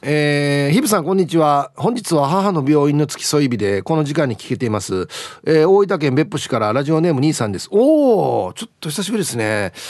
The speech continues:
元気っすか？ねえ。アンケートはもちろんAに決まっているじゃありませんか。だって石岩島でしょ？これをチェックしない人なんているんですか？いないでしょ。かっこ、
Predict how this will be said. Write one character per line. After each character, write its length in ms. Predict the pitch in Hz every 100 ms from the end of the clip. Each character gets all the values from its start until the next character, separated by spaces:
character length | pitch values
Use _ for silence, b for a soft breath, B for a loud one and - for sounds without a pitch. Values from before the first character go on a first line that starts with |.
| B B B
元 180 | 226 294
気 60 |
っ 40 | 254
す 80 | -
か？ 340 | 104 87 - _ _ _
ね 80 | 123
え。 260 | 151 147 98 _ _ _ _ _ _ _ _ _ _ - B B -
ア 100 | 233
ン 80 | 277
ケ 120 | 262
ー 20 |
ト 100 | 202
は 40 | 175
も 120 | 180
ち 120 | 233
ろ 120 | 202
ん 60 | 175
A 100 | 220
に 80 | 151
決 140 | 170
ま 80 | 170
っ 60 |
て 80 | 170
い 40 | 220
る 60 |
じ 80 | 160
ゃ 180 | 110 113
あ 60 |
り 80 | 135
ま 80 | 165
せ 140 | 147
ん 60 | 156
か。 340 | 127 87 - _ _
だ 120 | 170
っ 40 | 185
て 100 | 151
石 140 | 127
岩 140 | 170 180
島 180 | 196 208
で 80 | 185
し 100 | 95
ょ？ 240 | 98 - B B
こ 100 | -
れ 80 | 208
を 80 | 226
チ 120 | 247
ェ 20 |
ッ 40 | 262
ク 80 | 247
し 140 | 165
な 80 | 185
い 60 |
人 100 | 165
な 100 | 131
ん 40 | 101
て 120 | 107
い 80 | 131
る 80 | 185
ん 20 |
で 80 | 208
す 140 | -
か？ 100 | 98
い 80 | 127
な 120 | 190
い 20 | 180
で 60 |
し 100 | 98
ょ。 200 | 85 76 _ b b _ -
か 100 | 147
っ 60 | -
こ、 220 | 80